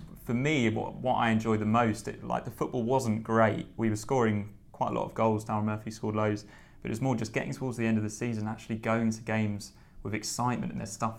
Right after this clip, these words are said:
riding on it. And you don't really, you don't care too much at the end of the season if the games are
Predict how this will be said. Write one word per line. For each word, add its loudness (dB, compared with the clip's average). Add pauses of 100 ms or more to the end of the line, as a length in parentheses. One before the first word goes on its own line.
(120)
riding 4
on -4
it. -6
And -8
you -6
don't -2
really, -2 (420)
you -8
don't 0
care 0
too -2
much 2
at -6
the 2
end 4
of 2
the 0
season 2
if -4
the -14
games 2
are -2